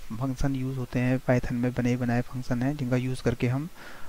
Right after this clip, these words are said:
upper case में, lower case में या capitalize कर सकते हैं। जैसे for example यहाँ पे name सुप्रभात लिखा हुआ है तो इसमें capitalize कर दिया, दूसरे वाले में इसमें lower case में convert कर दिया, third case में first letter, first letter को capitalize,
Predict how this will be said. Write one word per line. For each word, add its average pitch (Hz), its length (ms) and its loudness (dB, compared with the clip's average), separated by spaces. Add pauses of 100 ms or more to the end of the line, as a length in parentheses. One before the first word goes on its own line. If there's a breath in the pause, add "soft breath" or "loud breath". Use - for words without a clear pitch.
(140 loud breath)
upper 123 200 2
case 123 340 2
में, 127 140 2
lower 123 240 0
case 117 300 0
में 123 120 2
या 120 140 2
capitalize 123 680 2
कर 113 160 2
सकते - 280 0
हैं। 110 400 -6
जैसे 120 200 -4
for 123 180 0
example 123 300 0
यहाँ 120 220 2
पे 143 180 0
name 131 340 0 (240)
सुप्रभात 123 460 0
लिखा 123 180 0
हुआ 117 160 2
है 160 120 0 (420 loud breath)
तो 120 80 -2
इसमें 120 260 -4
capitalize 120 500 2
कर 123 160 4
दिया, 131 180 4
दूसरे 127 280 0
वाले 117 140 4
में 120 220 0 (600 loud breath)
इसमें 117 880 2
lower 113 220 0
case 120 300 0
में 127 120 0
convert 120 200 -2
कर 123 120 4
दिया, 127 420 4
third 120 260 2
case 123 300 0
में 151 100 0
first - 320 0
letter, 123 400 0
first - 380 0
letter 120 180 2
को 156 180 -2
capitalize, 117 720 -2